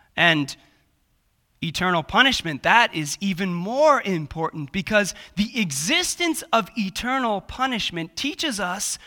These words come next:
to love and trust our Savior.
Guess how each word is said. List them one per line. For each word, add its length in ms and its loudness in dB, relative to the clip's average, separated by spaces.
to 140 -4
love 560 -4
and 160 -2
trust 720 -6
our 240 -4
Savior. 720 -8